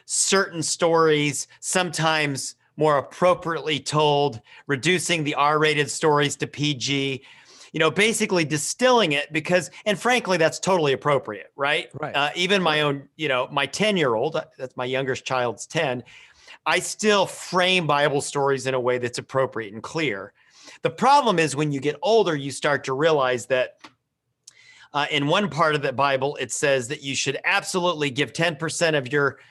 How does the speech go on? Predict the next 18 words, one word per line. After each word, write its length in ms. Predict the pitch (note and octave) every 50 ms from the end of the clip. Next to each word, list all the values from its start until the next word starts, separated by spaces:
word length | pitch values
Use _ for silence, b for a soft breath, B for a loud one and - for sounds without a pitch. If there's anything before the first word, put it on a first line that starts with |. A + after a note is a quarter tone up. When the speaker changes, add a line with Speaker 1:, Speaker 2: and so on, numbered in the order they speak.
| b b
Speaker 1:
stuff 440 | b - - - F3 D#3 D#3 D3+ -
to 80 | - D3
the 100 | C3 B2+
poor. 680 | B2 - - F#3+ G3+ F#3 D#3 C3+ B2+ C3 C#3+ D3 - b b b b b b b b b C#3+
And 120 | C#3+ D#3
then 140 | E3+ E3+ E3+
the 80 | D#3+ D#3
next 240 | E3+ F#3+ F#3+ -
chapter, 420 | - - E3+ D#3 D3+ D3+ - D#3+ D#3
it 60 | C#3+
says 320 | - - D#3 D3+ C3+ A#2+
you 80 | D3+ D#3
absolutely 640 | C#3 D#3 F3 F3+ F3+ - - E3 E3 E3 D#3 C#3+ D3+
should 240 | C#3+ - - C#3 B2
stone 640 | - - - - - - G3 G3 G#3 G#3 G#3 F#3
someone 400 | D3+ - - E3+ D#3 D#3 D3+ D3 C#3+
to 120 | - C#3+ B2+
death 460 | A2 C#3 C#3 C#3+ D3 D3+ D3 -